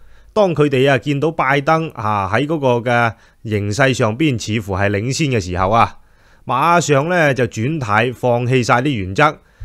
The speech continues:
甚至乎啊，對於一啲選舉舞弊嘅行為啦，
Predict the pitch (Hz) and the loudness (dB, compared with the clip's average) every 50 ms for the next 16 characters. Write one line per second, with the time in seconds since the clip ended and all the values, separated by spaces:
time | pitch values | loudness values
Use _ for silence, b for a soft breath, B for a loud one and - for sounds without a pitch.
0 | b b b - - 143 147 156 160 156 - 175 180 156 104 104 104 135 156 139 | b b b -2 0 0 0 0 -2 -4 -4 -4 -4 -4 -4 -4 -2 2 2 2
1 | 127 - 165 165 180 185 196 185 - 190 180 131 - 117 123 151 165 160 143 139 | 2 2 0 0 0 0 0 0 2 0 -2 -2 -2 -4 -6 -4 -4 0 0 0
2 | 160 156 143 117 120 120 - 107 104 104 127 110 107 95 90 90 87 95 110 135 | 2 2 0 -2 -2 -2 -2 -2 -2 0 -2 -2 -2 -2 -2 -2 -2 0 2 4
3 | 151 156 143 | 2 2 2